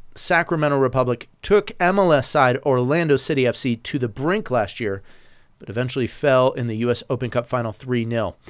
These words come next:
And I think there's a lot of promising development going on within U S L, within the lower divisions of soccer here in the U S. Hey, everyone, this is Rev Brad.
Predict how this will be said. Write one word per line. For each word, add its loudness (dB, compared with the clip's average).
And -2
I 0
think -2
there's 0
a 0
lot 2
of -4
promising -2
development 0
going -2
on -6
within -4
U -2
S -2
L, 0
within -6
the 2
lower 6
divisions 2
of -2
soccer 0
here -2
in -4
the -4
U 0
S. -4
Hey, 8
everyone, 2
this -4
is -8
Rev 4
Brad. 4